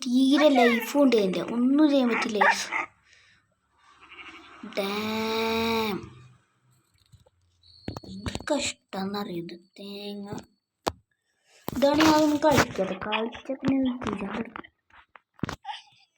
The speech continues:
പിന്നെ എൻ്റെ കൂടെ എൻ്റെ നായ്ക്കളുള്ളതുകൊണ്ട് ഒന്നും പേടിച്ചണ്ട. ഏ? ഏ? ഇതൊക്കെ ഇവിടെ ഇവിടെ ഒന്നേ. ഇത് മഞ്ഞുള്ളിടത്ത് ഉണ്ടാവണല്ലേ? കൊന്നതിനെ. ആ, വേണ്ട അവിടെ.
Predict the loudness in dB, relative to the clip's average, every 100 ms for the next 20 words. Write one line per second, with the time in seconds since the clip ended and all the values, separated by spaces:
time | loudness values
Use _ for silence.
0 | _ _ -20 _ -14 -10 -8 -6 -4 -4
1 | -2 0 2 0 0 -4 -4 -4 -2 0
2 | 0 0 0 2 0 0 -4 -4 -6 -12
3 | -14 -12 -10 -12 -16 _ _ _ _ _
4 | _ _ _ _ _ _ _ _ _ -20
5 | _ _ _ -20 -20 _ -20 -18 -16 -16
6 | -20 _ _ -20 -10 -4 0 0 -2 -2
7 | -2 -2 -4 -6 -10 -16 -20 -6 0 2
8 | 2 2 0 -2 -4 -2 -2 -4 -8 -10
9 | -8 -6 -6 -8 -12 _ _ _ _ -20
10 | -18 -14 -12 -12 -12 -14